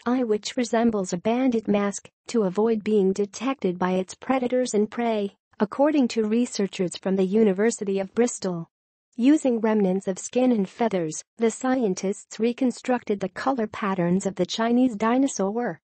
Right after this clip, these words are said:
which lived around one hundred thirty million years ago, showing that it had multiple types of camouflage. Far from all being the lumbering prehistoric gray beasts of past children's books,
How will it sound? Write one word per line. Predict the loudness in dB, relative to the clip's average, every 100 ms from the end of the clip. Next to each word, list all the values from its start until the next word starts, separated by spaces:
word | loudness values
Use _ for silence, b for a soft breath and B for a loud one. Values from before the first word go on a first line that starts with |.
| -4
which | -4 -2
lived | 0 0 2
around | 0 0 2 2 2
one | 2 2 2
hundred | 0 0 -2 0
thirty | 2 4
million | 4 4 2 0 2
years | 2 0 -2
ago, | -6 -4 -4 -6 _ -8
showing | 0 2 4 2
that | 0
it | -2 -2
had | -2 2
multiple | 2 2 0 -4 -4
types | -4 -6 -6 -6
of | -8
camouflage. | -6 0 2 2 0 -2 -2 -4 -8 _ _ _ _ _
Far | -4 0 0
from | 0 0 0
all | -2 -6 -8 _ -6
being | 2 4 6 4
the | 2
lumbering | 2 2 2 0 0
prehistoric | 0 -2 0 -4 -2 0 0 0 0
gray | 2 2 0
beasts | 0 -2 -4 -6
of | -8 -6
past | -6 -6 -6
children's | -4 -2 0 0 0
books, | 0 0 0 -6 -18